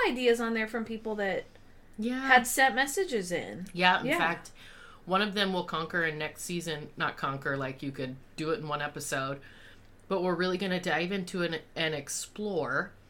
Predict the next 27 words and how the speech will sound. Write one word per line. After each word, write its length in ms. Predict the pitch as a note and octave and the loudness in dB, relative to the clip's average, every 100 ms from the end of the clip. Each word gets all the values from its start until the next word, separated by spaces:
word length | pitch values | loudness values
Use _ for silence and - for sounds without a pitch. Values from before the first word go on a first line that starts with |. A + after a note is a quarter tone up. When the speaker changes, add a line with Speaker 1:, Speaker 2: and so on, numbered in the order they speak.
| - - - | -20 -20 -10
Speaker 2:
what 300 | F#3 G#3+ A3 | 0 0 2
do 100 | A#3+ | -2
you 200 | B3 A#3+ | 0 -2
do 220 | F3 F3+ | -2 -4
when 220 | F3+ E3+ | -2 -2
you 80 | E3 | -4
don't 360 | D3 C#3+ D#3+ - | -4 -4 -4 -4
know 160 | D#3+ D#3 | -2 -2
what 420 | D3 C#3 C#3+ - | -2 -2 -4 -6
to 100 | - | -10
do? 280 | C#3 C#3 - - D#3 | -8 -8 -8 -14 -8
What 180 | E3 F3+ | 0 4
do 60 | A3 | 4
you 100 | A3 | 2
Speaker 1:
Right. 80 | |
Speaker 2:
do 200 | F3 F#3 | 0 -2
when 180 | F3+ E3 | -2 -4
it 120 | D3+ | -4
feels 680 | - - F#3+ G#3 A3+ A3+ A3+ | -10 -4 0 4 4 4 2
like 500 | G3+ E3+ A#2+ - - - - - - - - - | 2 2 0 -8 -16 -20 -20 -20 -20 -20 -20 -14
hope 280 | - F#3+ F3+ | -2 0 2
is 260 | E3 D3 - | 0 0 -6
removed? 600 | F3 E3 D#3+ D#3 C#3 C#3 | -4 -2 0 2 2 2
Speaker 1:
Yeah. 300 | G3+ E3 C#3 C#3 - - - | 6 6 4 -2 -14 -12 2
Speaker 2:
Um, 240 | F#3 E3 D#3 | 4 4 2
and 160 | F3+ | 0
h-, 60 | F3 | 0